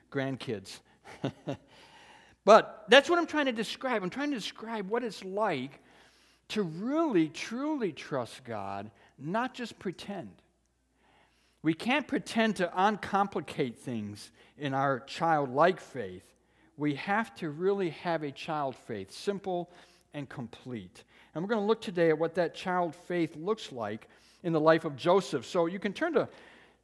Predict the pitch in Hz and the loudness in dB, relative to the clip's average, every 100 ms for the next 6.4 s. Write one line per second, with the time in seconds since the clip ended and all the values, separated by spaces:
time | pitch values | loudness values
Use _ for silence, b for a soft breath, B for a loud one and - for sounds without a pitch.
0 | - - 202 202 190 156 - 185 202 190 | -6 0 2 2 2 2 0 0 0 -4
1 | - 202 180 196 190 170 143 131 - 247 | 2 4 4 2 -4 -2 -2 -4 -4 -6
2 | - 139 131 b b - 190 233 330 320 | -4 -8 -8 b b 2 4 6 4 0
3 | - - _ _ _ _ - _ 160 147 | -8 -20 _ _ _ _ -20 _ -2 0
4 | 135 127 - _ _ _ _ _ 147 151 | 0 -4 -10 _ _ _ _ _ -8 -4
5 | 208 190 147 123 - 208 165 147 - - | 0 0 0 -2 -4 -2 0 -2 -8 -20
6 | _ - 139 127 | _ -8 -6 -6